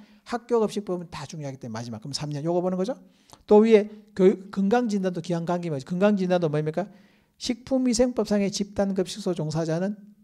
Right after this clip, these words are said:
일 년이죠. 일 년에 한 번씩 건강진단을 받지만 학교 급식은 애들한테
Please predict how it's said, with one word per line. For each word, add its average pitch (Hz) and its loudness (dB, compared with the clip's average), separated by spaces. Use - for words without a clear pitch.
일 214 2
년이죠. 220 0
일 220 4
년에 226 6
한 170 0
번씩 170 -2
건강진단을 156 -2
받지만 131 -6
학교 247 -6
급식은 220 -2
애들한테 226 2